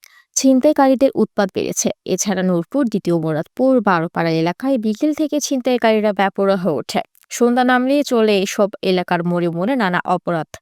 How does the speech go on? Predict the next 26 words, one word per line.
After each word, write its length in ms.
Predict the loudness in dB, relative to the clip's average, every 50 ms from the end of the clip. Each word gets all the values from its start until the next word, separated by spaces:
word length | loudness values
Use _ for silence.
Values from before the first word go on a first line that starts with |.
| _ _ _ _ _ _ _ _ _ _ -20 _ _ -2
হাউজিংয়ে 460 | 0 2 2 2 2 0 0 0 0
রয়েছে 300 | 2 0 0 0 -2 -2 0
প্রায় 200 | 2 2 0 0
সতেরোটি 500 | 0 -2 -2 -2 0 0 0 0 0 -2
ছোট 300 | -2 -2 -2 -2 0 0
বড় 260 | 0 0 0 0 0
স্পট, 380 | -2 -4 -8 -6 -4 -4 -4 -4 -8 -12 -6
বিশেষ 400 | -4 -4 -4 -2 -4 -6 -6 -4
করে 240 | -2 0 0 0 0
হাউজিং 400 | 0 0 0 0 0 -2 -4 -6
এস্টেট 340 | -6 -6 -6 -4 -4 -4 -4 -6 -10
স্কুল 280 | -12 -8 -6 -4 -4 -2 -2
অ্যান্ড 180 | -2 -4 -2 -2
কলেজের 360 | -2 0 0 0 0 -2 -4
সামনে, 420 | -4 -4 -4 -2 -2 -2 -2 -2 -4 -6 -8 -10 -18 -20 -20 -20 _ _ _ -4
জামদিঘির 720 | 0 2 2 2 2 2 0 -2 -4 -4 0 0 0 0 0
উত্তর 320 | -2 -2 -2 _ -4 -4 -2
পূর্ব, 260 | -2 -2 -2 -2 0 0 0 2
দক্ষিণ 400 | 2 0 -2 -4 -6 -6 -6 -6 -4 -2
পাড়, 260 | -2 0 0 0 -2
হাইকোর্ট 580 | -2 -2 -2 -2 -2 -2 -2 0 0 0 0 -4 _ _ _ _ _ _ _ 2
কলোনি 340 | 4 4 4 4 2 0
সহ 380 | -2 -2 -4 -4 -2 0 0 0
কয়েকটি 480 | 2 2 2 2 0 -2 -2 -2 -2 0
রাস্তার 440 | 0 0 -2 -2 -6 -6 -4 -2 -2
বিভিন্ন 400 | 0 0 -2 -2 -2 -4 -2 -2